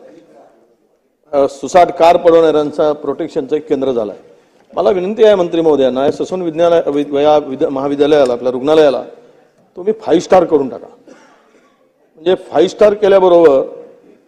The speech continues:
जेवढे ड्रग्स माफिया आहेत, नाहीतरी आपण पाहिलं ते की, अ, अंबानीच्या अँटालिया प्रकरणातला माणूस, माणूस कोण तिकडे होता,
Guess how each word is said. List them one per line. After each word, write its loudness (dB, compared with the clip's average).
जेवढे 4
ड्रग्स 0
माफिया 4
आहेत, 2
नाहीतरी 0
आपण 2
पाहिलं 2
ते -2
की, -6
अ, -4
अंबानीच्या 2
अँटालिया 2
प्रकरणातला -2
माणूस, -6
माणूस -6
कोण -4
तिकडे -2
होता, 0